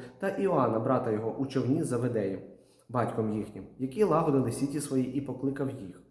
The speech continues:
Вони ж одразу, залишивши човен і батька свого, пішли за ним. І ходив Ісус по всій Галілеї, навчаючи в синагогах їхніх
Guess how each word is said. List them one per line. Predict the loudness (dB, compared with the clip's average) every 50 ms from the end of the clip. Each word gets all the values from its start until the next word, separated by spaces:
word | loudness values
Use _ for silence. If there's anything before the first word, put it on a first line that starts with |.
| _ -20 -20 -20 -20 -10 -2
Вони | 2 4 4
ж | 4 4 2
одразу, | 2 4 4 4 4 4
залишивши | 4 4 4 2 2 2 0 0 0 -2
човен | -2 -2 0 2 4 6 6
і | 6
батька | 6 4 0 0 -2 -4
свого, | -4 -2 0 0 0
пішли | 0 -2 -4 -4 -2 -2 0
за | 2 2
ним. | 2 4 2 2 -2 -4 -8 -14 -18 -12 -10
І | -8
ходив | -6 -4 -4 -2 -2 -4
Ісус | -4 -6 -8 -8
по | -6 -8
всій | -6 -2 -2 -2
Галілеї, | 0 0 0 0 0 0 0 0 0
навчаючи | 0 0 0 0 0 0 0 0 -2 -6
в | -8
синагогах | -6 -4 -4 -2 0 0 0 0 0 -2 -2 -2
їхніх | -4 -2 -2 -4 -8 -8